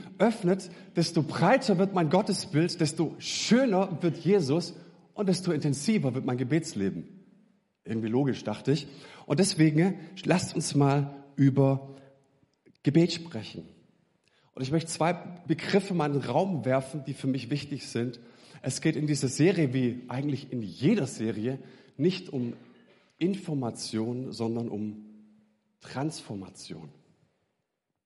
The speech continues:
Ich glaube, wir sind in diesem Zeitalter so gut informiert als Christen. Wir haben Zugang zu so vielen YouTube-Videos, zu so viel guter Lehre. Die Frage ist nicht, was du weißt, sondern die Frage ist, was dich tatsächlich verändert. Und wenn du in dein Jahr zwanzig zweiundzwanzig geschaut hast,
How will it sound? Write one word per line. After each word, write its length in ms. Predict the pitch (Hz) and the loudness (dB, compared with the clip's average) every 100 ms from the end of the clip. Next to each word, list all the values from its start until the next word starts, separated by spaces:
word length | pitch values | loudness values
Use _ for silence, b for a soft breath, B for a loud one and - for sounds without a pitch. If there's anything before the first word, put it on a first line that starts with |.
| _ _ b b b | _ _ b b b
Ich 80 | |
glaube, 160 | - 165 | -2 -2
wir 80 | 165 | -2
sind 140 | 165 | -6
in 80 | 147 | -6
diesem 180 | 156 143 | -6 -4
Zeitalter 520 | - 175 196 135 123 | 0 -2 -2 -4 -4
so 180 | - 151 | -4 -4
gut 160 | 165 | -2
informiert 480 | 143 139 123 143 - | -6 -6 -2 -2 -2
als 180 | 131 - | -4 -8
Christen. 480 | - 120 - - 120 | -8 -8 -8 -10 -6
Wir 60 | |
haben 160 | 123 123 | -6 -6
Zugang 320 | - 160 151 | -6 -4 -4
zu 160 | - - | -6 -4
so 100 | 165 | -2
vielen 160 | 151 | -2
YouTube-Videos, 840 | 135 160 165 143 143 127 127 123 - | -2 -4 -4 -4 -4 -4 -6 -8 -10
zu 100 | 131 | -8
so 140 | 160 | -6
viel 120 | 147 | -6
guter 280 | 127 175 147 | -6 -4 -2
Lehre. 440 | 127 156 113 135 - B B B B - | 0 -2 -2 -4 -6 B B B B -10
Die 60 | 127 | -8
Frage 360 | - 160 185 | -4 -4 -2
ist 140 | 151 156 | -6 -8
nicht, 140 | 127 | -6
was 180 | 139 - | -6 -6
du 140 | 127 | -6
weißt, 340 | 135 180 196 - | -4 -4 -4 -6
sondern 160 | 139 | -8
die 80 | 127 | -10
Frage 420 | - - 135 170 | -12 -8 -8 -6
ist, 220 | 151 - | -6 -4
was 140 | 139 - | -6 -6
dich 140 | 131 | -10
tatsächlich 600 | - 123 - 139 131 120 | -6 -6 -2 -4 -4 -8
verändert. 640 | - 123 170 202 101 - - B B B B | -6 -4 -2 -2 -2 -4 -8 B B B B
Und 160 | 131 127 | -2 2
wenn 120 | 147 | 4
du 140 | 165 | 2
in 80 | 151 | 2
dein 180 | 156 143 | 2 2
Jahr 180 | 143 143 | 0 0
zwanzig 340 | 143 135 143 | 0 0 -2
zweiundzwanzig 720 | - 156 202 190 147 139 143 | -2 -2 -2 -2 -2 -2 -4
geschaut 440 | 127 - 120 127 139 | -4 -2 0 0 -2
hast, 300 | 139 - | -2 -6